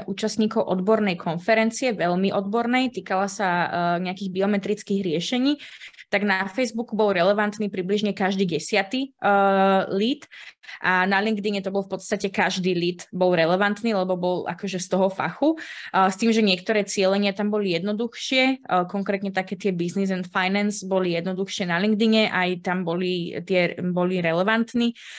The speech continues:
Takže z LinkedInu boli v podstate naozaj skoro všetci relevantní, len tam bol päť až sedemnásobný rozdiel v tej cene dokonca, že to bolo na LinkedIne toľko tr-, krát drahšie. Takže to si už len potom treba zrátať, že či budem mať radšej veľa, veľa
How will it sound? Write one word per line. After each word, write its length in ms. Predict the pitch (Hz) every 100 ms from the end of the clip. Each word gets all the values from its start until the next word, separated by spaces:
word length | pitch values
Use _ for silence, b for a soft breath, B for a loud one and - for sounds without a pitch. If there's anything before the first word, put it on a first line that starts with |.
| B
Takže 400 | - 208 226 226
z 60 | 190
LinkedInu 400 | 233 240 254 240
boli 160 | 220 214
v 120 | 214
podstate 360 | 208 226 214
naozaj 240 | 202 196 202
skoro 240 | - 202
všetci 320 | 196 190 -
relevantní, 560 | 175 175 202 214 214 208
len 160 | 196 196
tam 160 | 185
bol 400 | 190 190 185 - _ _ _ _ _
päť 240 | - 190 190
až 220 | 196 -
sedemnásobný 880 | - 180 190 185 175 175 190 185 175
rozdiel 340 | 170 175 185
v 80 | 175
tej 140 | 170 170
cene 240 | - 170
dokonca, 640 | 170 160 - 175 180 180 214 B B
že 180 | B 196
to 140 | 190
bolo 180 | 185 185
na 160 | 180 165
LinkedIne 400 | 185 185 180 175
toľko 260 | 175 165 175
tr-, 160 | - - _
krát 320 | - 185 175
drahšie. 720 | 170 165 143 - - - - 170 B B B
Takže 160 | 220 247
to 140 | 240
si 80 | 247
už 160 | 254
len 80 | 254
potom 320 | 214 196 220
treba 240 | 208 208 190
zrátať, 400 | 185 165 175 220
že 140 | 202
či 80 | 190
budem 240 | 185 196 202
mať 160 | 190
radšej 400 | 190 190 185 190 185 180 B
veľa, 260 | B 240 262 247
veľa 180 | 240